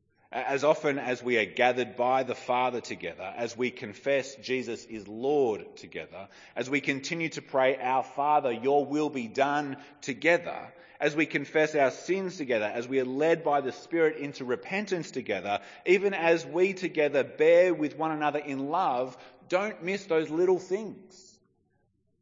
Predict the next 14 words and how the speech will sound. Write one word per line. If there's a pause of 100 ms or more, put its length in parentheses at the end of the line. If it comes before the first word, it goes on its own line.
(460)
The
work
of
the
Spirit
is
true
and
alive
and
active (800)
amongst
his
saints.